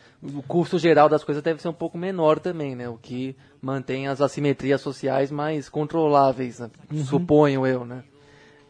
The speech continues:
Speaker 2: Então, o custo de vida de Montevideo é uma cidade bem, estranhamente, muito cara. Hum, na, na real, se você pensa objetivamente por quê, eu não saberia te, te explicar.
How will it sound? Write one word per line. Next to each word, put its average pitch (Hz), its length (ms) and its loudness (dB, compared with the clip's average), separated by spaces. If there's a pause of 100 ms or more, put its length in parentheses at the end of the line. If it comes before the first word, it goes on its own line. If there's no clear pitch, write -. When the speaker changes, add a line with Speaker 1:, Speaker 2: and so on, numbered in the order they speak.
(120)
Speaker 2:
Então, 208 520 -2
o 165 60 -6
custo 254 360 -4
de 196 120 4
vida 208 420 6
de 160 80 -4
Montevideo 160 540 2
é - 20 4
uma 269 160 2
cidade 277 360 -2 (200)
bem, 285 720 -2 (320)
estranhamente, 220 640 -2
muito 247 260 -2
cara. 123 380 -4 (420)
Hum, 143 400 -8 (100)
na, 135 300 -10
na 143 140 -2
real, 180 560 4 (320)
se - 180 -6
você 160 320 -2
pensa 208 380 0
objetivamente 175 540 -2
por 160 240 -4
quê, 220 400 2
eu 220 60 -4
não 240 120 -2
saberia 202 500 0
te, 151 160 -10
te 147 440 -8
explicar. 135 420 -12